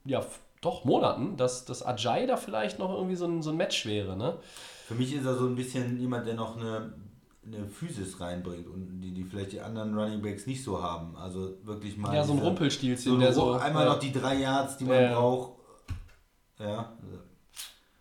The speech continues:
Speaker 2: das, äh, könnte, könnte für mich passen. Ja.
Speaker 1: Ja, wenn ich bei, wenn ich bei Ajayi gleich mal noch einen reinschmeißen würde, würde ich mal Carolina reinschmeißen. Äh, die Panthers, quasi
Speaker 2: Mhm.
Speaker 1: so ein bisschen, um Christian McCaffrey auch zu entlasten,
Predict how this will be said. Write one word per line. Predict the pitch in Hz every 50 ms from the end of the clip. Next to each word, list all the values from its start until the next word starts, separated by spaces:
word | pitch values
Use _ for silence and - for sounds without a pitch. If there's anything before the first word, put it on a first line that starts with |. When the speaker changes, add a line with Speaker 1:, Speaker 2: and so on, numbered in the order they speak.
| _ _ _ _ _ _ _
Speaker 2:
das, | - 101 98 95 95 - - - 95
äh, | 95 95 95 95 95 95 80 78 - - _ _ _ _ _ _ _ _ _ _ _ _ _ _ _
könnte, | - 95 92 90 90 95 90 87
könnte | - 87 87 -
für | 87 92
mich | 90 87 85 - -
passen. | 95 90 - - 90 90
Ja. | 117
Speaker 1:
Ja, | 123 120 123 147 - - - - - - -
wenn | 139 147 156 190
ich | 190 -
bei, | 170 170 165 147 101 - 120
wenn | 151 151
ich | 151 -
bei | 139 117
Ajayi | - - - 143 147 170 214 214
gleich | 208 220 220 -
mal | 185 180
noch | 180 175 175 - -
einen | 160 160 170 170
reinschmeißen | 151 156 180 - - - 190 196 202 202 202 196 180
würde, | 190 196 196 190 185
würde | 190 175 185
ich | 165 -
mal | 165 160 156
Carolina | 156 - - 180 175 165 165 196 240 226 131
reinschmeißen. | 98 98 98 98 - - 104 101 101 - - - 240 - - - - - - - - _ _ _ _ _ _ -
Äh, | 139 131 127 123
die | 123 123
Panthers, | - 151 180 220 220 - 110 156 - - - - - _ _ _
quasi | - - 127 139 147 147
Speaker 2:
Mhm. | 143
Speaker 1:
so | 135 139 135
ein | 135
bisschen, | 156 151 - - 165
um | 151 147 151 156 151 151 143 151
Christian | - 180 185 185 - 175
McCaffrey | 160 147 151 - - 208 214 - - 127 123 123
auch | - 123 -
zu | - - 139
entlasten, | 123 131 139 139 156 - - - - 90 85 87